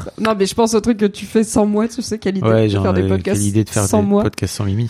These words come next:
Speaker 1: Euh, bah, t'as le Fab Flow, et t'as, mais t'as plus ton, t'avais les petits biscuits de la vie.
Speaker 2: Ouais, non, il y a plus ça.
Speaker 1: Et
Speaker 2: Et, et
Speaker 1: Passion de canard, non.
Speaker 2: Ouais, non, et le deuxième vie après le divorce.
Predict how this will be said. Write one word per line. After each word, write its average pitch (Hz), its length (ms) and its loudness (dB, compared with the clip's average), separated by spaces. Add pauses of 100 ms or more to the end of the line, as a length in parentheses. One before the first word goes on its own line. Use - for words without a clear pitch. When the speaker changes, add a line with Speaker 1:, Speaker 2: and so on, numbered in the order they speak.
(120)
Speaker 1:
Euh, 196 540 2
bah, 196 100 0
t'as 196 120 0
le 170 80 -4
Fab 180 220 -4
Flow, 285 320 0 (680)
et 185 100 2
t'as, 247 500 0
mais 202 80 0
t'as 202 160 0
plus - 360 -4
ton, 214 500 -4
t'avais 190 200 0
les 185 140 2
petits 190 200 -8
biscuits 214 260 -4
de 202 60 -6
la 196 120 0
vie. 220 180 -6 (160)
Speaker 2:
Ouais, 135 300 4
non, 127 100 2
il 123 60 4
y 117 40 4
a 110 40 2
plus 156 160 2
ça. 165 440 2
Speaker 1:
Et - 100 2
Speaker 2:
Et, 110 800 2
et - 160 -4
Speaker 1:
Passion 117 280 2
de 202 60 -4
canard, 214 640 -6
non. 190 240 -4
Speaker 2:
Ouais, 123 220 2
non, 135 320 2
et 110 580 2
le 107 180 -2
deuxième 123 320 2
vie 123 120 0
après 127 180 0
le 107 60 -2
divorce. 110 400 -6